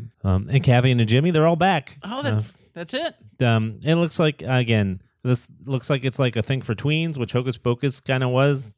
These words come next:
Speaker 1: as well. Um, but it's fun. Hocus Pocus is fun.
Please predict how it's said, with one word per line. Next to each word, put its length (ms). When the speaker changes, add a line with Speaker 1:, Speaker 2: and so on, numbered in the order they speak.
Speaker 1:
as 160
well. 440
Um, 300
but 280
it's 180
fun. 380
Hocus 400
Pocus 240
is 120
fun. 340